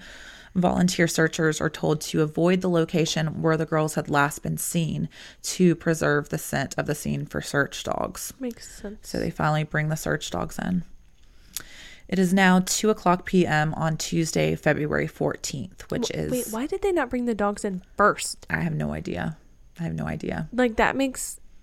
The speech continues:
Speaker 2: no
Speaker 1: You would think
Speaker 2: sense.
Speaker 1: so. Now
Speaker 2: Yeah.
Speaker 1: there's been, like, hundreds of people all over, you know,
Speaker 2: Yeah.
Speaker 1: the area where they were last seen. All their scents are there now.
Speaker 2: Wow, okay. Shoddy
Speaker 1: Uh,
Speaker 2: police work.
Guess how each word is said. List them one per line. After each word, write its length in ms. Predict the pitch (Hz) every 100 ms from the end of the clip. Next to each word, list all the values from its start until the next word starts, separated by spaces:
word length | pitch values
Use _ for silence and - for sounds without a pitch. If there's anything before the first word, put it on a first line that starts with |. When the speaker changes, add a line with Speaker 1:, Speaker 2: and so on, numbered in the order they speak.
| -
Speaker 2:
no 280 | 220 233 247
Speaker 1:
You 120 | 220
would 160 | 208 190
think 140 | 190
Speaker 2:
sense. 40 |
Speaker 1:
so. 240 | 175 143 151
Now 200 | 156 156
Speaker 2:
Yeah. 80 | 156
Speaker 1:
there's 180 | 156
been, 260 | - 151 151
like, 160 | 151 -
hundreds 480 | - 151 151 151
of 100 | - -
people 480 | 160 151 135 135 -
all 240 | 139 143
over, 420 | 143 135 139 139
you 220 | 151 156 143
know, 240 | 143 147
Speaker 2:
Yeah. 640 | 160 320 427 254 208 202 208
Speaker 1:
the 140 | - -
area 300 | 151 147 147
where 200 | 143 143
they 100 | 139
were 120 | 143
last 240 | 135 147 -
seen. 220 | 151 147
All 200 | - 143
their 160 | 143 151
scents 400 | - 139 147 -
are 140 | 78
there 260 | 80 80 80
now. 360 | 55 55 - 170
Speaker 2:
Wow, 400 | 185 185 185 104
okay. 280 | 185 - 190
Shoddy 340 | - 185 202
Speaker 1:
Uh, 40 | 190
Speaker 2:
police 380 | - 208 208 220
work. 400 | 117 117 -